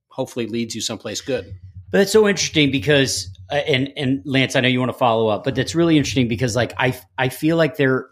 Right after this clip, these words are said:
Speaker 2: this industry, it's so easy based on the life we lead with this up and down and this roller coaster of income to, I don't know, for lack of a better term, sell out.
Speaker 1: Mm-hmm.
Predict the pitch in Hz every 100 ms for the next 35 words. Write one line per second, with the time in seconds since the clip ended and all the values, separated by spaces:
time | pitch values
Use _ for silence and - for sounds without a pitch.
0 | _ _ - 120 151 - 156 139 - 139
1 | 127 - - 151 143 143 139 143 139 123
2 | 113 107 104 101 _ _ _ - 127 143
3 | - 135 123 113 113 110 110 101 _ _
4 | _ _ _ _ 107 101 117 110 117 123
5 | 123 131 113 117 117 113 101 110 - 104
6 | - 117 - 110 110 107 104 101 101 -
7 | 113 117 104 117 104 117 101 113 107 113
8 | 101 95 - - - - 127 120 113 110
9 | - _ 101 98 101 95 110 104 101 98
10 | 95 101 98 107 95 - 98 95 101 135
11 | - - 151